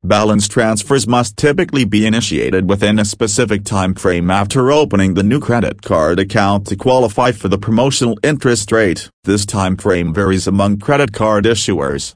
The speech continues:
so it's crucial to review the terms and conditions. New purchases and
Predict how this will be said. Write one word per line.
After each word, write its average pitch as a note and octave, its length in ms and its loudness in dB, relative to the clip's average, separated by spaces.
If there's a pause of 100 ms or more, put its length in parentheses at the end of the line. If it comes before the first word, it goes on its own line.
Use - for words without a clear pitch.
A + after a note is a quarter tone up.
(220)
so G2+ 260 -2
it's G2+ 180 -4
crucial D3+ 400 -2
to G#2+ 200 0
review G2+ 280 0
the G#2 80 0
terms A2 400 0
and G2 120 0
conditions. G2+ 720 -2 (140)
New B2+ 200 0
purchases G#2 640 -2
and F#2+ 160 0